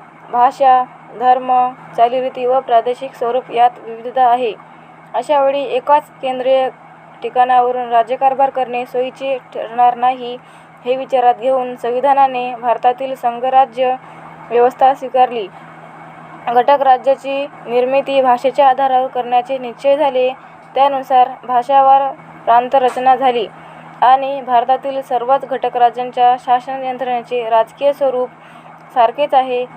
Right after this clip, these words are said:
अपवादात्मक जम्मू आणि काश्मीर. भारतातील सर्व घटक राज्याचे शासन यंत्रणेचे स्वरूप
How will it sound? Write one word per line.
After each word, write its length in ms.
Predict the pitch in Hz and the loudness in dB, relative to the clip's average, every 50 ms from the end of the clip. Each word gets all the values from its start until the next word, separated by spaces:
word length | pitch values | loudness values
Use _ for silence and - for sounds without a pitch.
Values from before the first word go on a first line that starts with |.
| - - | -8 -2
अपवादात्मक 840 | - 220 233 - 262 262 254 247 247 247 247 254 254 247 254 254 247 - - - - - - - 202 208 | -2 0 0 2 2 2 4 4 4 2 -2 -2 -2 0 0 0 -2 -6 -20 -20 -20 -20 -20 -16 -10 -10
जम्मू 220 | 233 240 254 254 | -8 -6 -2 0
आणि 220 | 240 233 240 254 | 0 0 -2 -4
काश्मीर. 380 | 247 247 240 240 226 214 196 180 180 - - - - - - - - - - - - - - - - 220 208 - - - - - - - - - - - - - - 247 | -8 -10 -10 -10 -10 -12 -12 -12 -14 -16 -20 -20 -20 -20 -20 -20 -20 -20 -20 -20 -20 -20 -20 -20 -20 -20 -20 -20 -20 -20 -20 -20 -20 -20 -20 -20 -20 -20 -20 -16 -6 0
भारतातील 480 | 247 247 269 294 302 294 320 330 320 | 0 0 2 2 0 -2 -2 -4 -6
सर्व 300 | 311 311 277 277 294 302 | -2 -2 0 2 2 2
घटक 280 | 294 311 302 285 277 262 | 0 0 -2 -2 -2 -2
राज्याचे 360 | 262 262 240 262 262 - - - | -2 -4 -4 -4 -12 -16 -6 -2
शासन 300 | 285 247 254 277 269 262 | 0 0 0 -2 -6 -6
यंत्रणेचे 480 | 262 269 262 269 269 262 262 262 269 | -6 -6 -6 -6 -8 -8 -8 -8 -12
स्वरूप 240 | 262 - 262 262 269 | -10 -8 -6 -6 -4